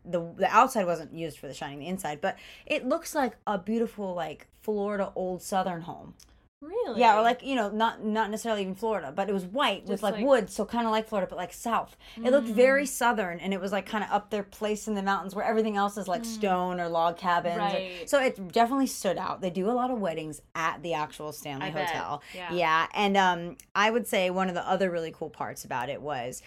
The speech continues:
Speaker 1: they have this really fun whiskey bar. So, like, the first night we got there, I had a little glass of amaretto at the whiskey bar, hanging out with everybody, and then we went back for dinner on the last night with my dad, and I did not expect their whiskey bar. I mean,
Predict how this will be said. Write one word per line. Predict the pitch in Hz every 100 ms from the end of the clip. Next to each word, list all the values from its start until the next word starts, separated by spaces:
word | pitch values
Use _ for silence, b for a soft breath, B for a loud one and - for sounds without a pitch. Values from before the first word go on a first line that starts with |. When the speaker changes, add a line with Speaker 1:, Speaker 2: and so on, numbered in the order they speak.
| B -
Speaker 1:
they |
have | 185 185
this | 170 -
really | 180 170
fun | 165 151
whiskey | 180 208 151
bar. | - 85 -
So, | -
like, | 196
the | 196
first | 285 320 294
night | 214
we |
got | 208 190 185
there, | 180
I |
had | 190 196
a |
little | 214 196
glass | 190 190
of | -
amaretto | 196 196 185 190
at | 196
the | 220
whiskey | 208 196 214
bar, | 196 185 180
hanging | 185 180
out | 180 175
with |
everybody, | 196 185 190 185 B B B
and | 220 208
then | 226 208
we | 208
went | 214 254
back | 254 -
for | 208
dinner | - 190 220 180
on | 165
the | 156
last | 175 262 -
night | - -
with | -
my | -
dad, | 147 147 226 -
and | 190 185 180 B B B _ _ -
I | - 262
did | 240 262
not | 190 180 180
expect | 190 - - 160 170 - - _ _
their | 196 175
whiskey | 165 165 - 208
bar. | 202 202 208 214
I | -
mean, | 202